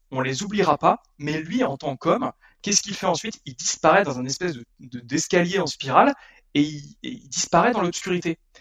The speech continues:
Comme si lui, l'homme, le dégueulasse, euh, était voué de toute façon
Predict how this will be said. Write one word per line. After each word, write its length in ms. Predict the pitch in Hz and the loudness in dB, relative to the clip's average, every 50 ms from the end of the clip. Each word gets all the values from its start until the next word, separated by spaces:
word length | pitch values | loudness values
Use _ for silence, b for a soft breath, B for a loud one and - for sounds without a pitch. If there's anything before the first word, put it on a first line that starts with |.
| b b b | b b b
Comme 160 | - 170 170 | 0 0 0
si 260 | 165 - - 208 208 | 0 -2 -2 -2 -2
lui, 400 | 185 175 190 220 233 233 208 180 - _ _ - | -4 -4 -6 -6 -6 -8 -8 -8 -12 _ _ -2
l'homme, 340 | 139 170 190 196 190 135 | 0 2 4 4 2 2
le 240 | 117 113 117 131 139 | -2 -2 -2 -4 -2
dégueulasse, 680 | 135 156 165 156 165 175 185 190 180 - - - - b b b b b b b _ _ - | 0 0 0 2 2 4 4 4 2 2 -2 -4 -6 b b b b b b b _ _ 0
euh, 140 | 131 117 - | 0 2 4
était 280 | 156 165 160 - 180 | 4 2 4 2 -2
voué 440 | 170 147 175 180 185 185 175 170 - _ _ _ _ _ | -2 -2 -2 0 0 0 0 -2 -8 _ _ _ _ _
de 120 | - 139 147 | -16 -14 -14
toute 180 | 147 175 - | -12 -12 -4
façon 480 | - - 160 160 - - 165 160 156 | 2 2 4 4 2 -2 -4 -6 -8